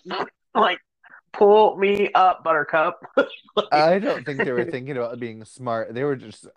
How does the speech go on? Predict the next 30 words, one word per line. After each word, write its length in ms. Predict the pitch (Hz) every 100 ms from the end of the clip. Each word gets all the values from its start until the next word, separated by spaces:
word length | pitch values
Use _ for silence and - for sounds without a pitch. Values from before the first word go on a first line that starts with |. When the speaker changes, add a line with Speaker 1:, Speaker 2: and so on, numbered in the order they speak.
| -
Speaker 2:
I, 160 | 135
they 100 | 143
were 100 | 196
so 120 | 269 202
scared. 380 | - 151 180
I'm 100 | 147
like, 180 | 123 127
"I 60 | 123
can't 200 | 180 180
believe 200 | 131 135
they're 100 | 135
not 200 | 123 127
just, 160 | 123
like, 280 | 135 110 95
grabbing 460 | - 113 120 139 117
onto 380 | 117 127 139 135
the 520 | 113 110 110 104 127
front 220 | - 120 131
of 140 | 127
the 60 | 110
door 420 | 104 113 143 123
and 200 | 113 117
just 200 | 127 -
hoping 300 | 135 135 240
it 100 | 214
drags 340 | 160 202 247
Speaker 1:
Right. 60 | 123
Speaker 2:
them 160 | 123 123
up 240 | 151 -
with 220 | 139 -